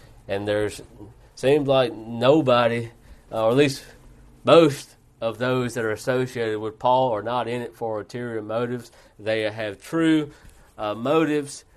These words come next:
They're in this to the end. And what's their goal again? Presenting every man perfect in Christ Jesus. And we see, "To this end I labor, striving according to his working, which works in me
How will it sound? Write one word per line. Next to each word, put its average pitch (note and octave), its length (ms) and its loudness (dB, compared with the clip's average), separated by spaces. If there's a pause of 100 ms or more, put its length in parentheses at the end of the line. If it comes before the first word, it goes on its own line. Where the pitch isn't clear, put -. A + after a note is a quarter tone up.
(120)
They're G2 200 -6
in D3 220 0
this C#3+ 300 -8
to C3+ 80 -8
the A2+ 120 -8
end. C#3 580 -4 (400)
And G#2+ 180 -12
what's C3 240 -2
their B2 180 -8
goal G#2+ 300 -4
again? G2 360 -10
Presenting G2 420 -12 (100)
every B2+ 280 -6
man A2+ 320 -8
perfect A2 520 -8 (260)
in G#2+ 160 -10
Christ F#2+ 600 -6
Jesus. A2+ 720 -12 (460)
And G#2+ 400 -6
we A2 120 -8
see, A2+ 300 -8
"To G2 160 -16
this A2+ 340 -10
end A2+ 380 -8
I G#2 220 -4
labor, G2+ 580 -8 (300)
striving A#2 520 -4
according A#2+ 460 -10
to A2+ 140 -12
his G2 120 -12
working, F#2+ 500 -10 (220)
which G2 240 -18
works G#2+ 420 -8
in G2 200 -14
me F#2 280 -14